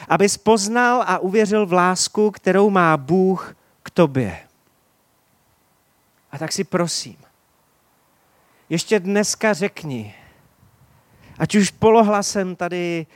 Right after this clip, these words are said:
na téhle bohoslužbě, nebo dneska, až budeš sám ve svým pokoji,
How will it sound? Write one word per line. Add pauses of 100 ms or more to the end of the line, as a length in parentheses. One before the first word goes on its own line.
(140)
na
téhle
bohoslužbě,
nebo (280)
dneska,
až
budeš
sám
ve
svým
pokoji,